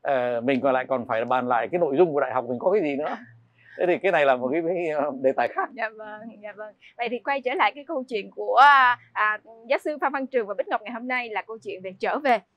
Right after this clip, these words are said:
Speaker 2: À, vậy thì trong cái hành trình trở về đó, thầy, thầy thì những tri thức, à,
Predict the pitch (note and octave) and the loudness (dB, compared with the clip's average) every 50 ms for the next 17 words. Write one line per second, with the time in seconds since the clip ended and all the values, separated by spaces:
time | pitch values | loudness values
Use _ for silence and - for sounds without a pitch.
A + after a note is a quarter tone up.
0 | _ _ _ - - G#3 G#3+ G#3 G#3 D3+ - A3+ G#3 G3 C#4 C4+ C4+ F4+ E4+ D#4+ | _ _ _ -4 -4 -2 -2 -2 -4 -6 -4 -6 -6 -4 -6 -8 -6 -8 -6 -4
1 | C#4+ A3 G#3+ G3+ A#3 A3 G#3+ G#3+ G#3 - A#3 G#3 A2+ - C4 C4 B3+ G#3+ G3+ G3 | -6 -6 -6 -6 -8 -8 -8 -10 -10 -6 -6 -4 -2 -4 -2 -2 -2 -2 0 -2
2 | G#3 A3 A#3+ D4+ G#4 B4+ _ - A#3+ A#3+ A#3 A3+ G3 G3 - A3 G#3+ G3+ F#3+ F#3+ | -4 -4 -4 -6 -8 -8 _ -14 -18 -12 -10 -10 -10 -8 -8 -8 -6 -6 -8 -10
3 | - _ _ _ _ _ G3+ B3 A#3+ - D4 C#4 B3+ - F4 G#4+ _ _ _ _ | -14 _ _ _ _ _ -18 -14 -10 -8 -8 -8 -8 -8 -10 -12 _ _ _ _
4 | _ _ - G3+ G#3 G3+ G3 G3 G3 G3 G3 F#3 | _ _ -4 -2 0 0 -2 -2 -4 -4 -6 -10